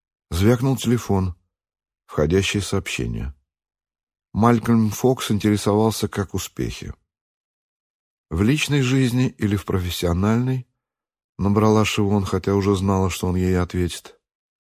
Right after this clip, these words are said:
«Я все жду, когда твой босс решит, что я здесь закончил и могу возвращаться в Гардкош».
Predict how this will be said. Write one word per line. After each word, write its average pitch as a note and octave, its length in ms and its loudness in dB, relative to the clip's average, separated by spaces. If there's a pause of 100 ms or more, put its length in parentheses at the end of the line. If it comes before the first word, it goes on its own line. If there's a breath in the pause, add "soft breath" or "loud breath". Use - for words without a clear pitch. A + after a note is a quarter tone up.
(680)
«Я D3 220 6
все E3+ 220 2
жду, E3 260 2
когда C#3 340 2
твой C3+ 220 2
босс C#3+ 260 2
решит, C#3 380 0
что - 200 -2
я C3 160 6
здесь A#2+ 220 2
закончил B2 640 0
и A2 40 4
могу A#2 320 2
возвращаться A#2+ 600 0
в G#2+ 80 -2
Гардкош». F#2+ 640 0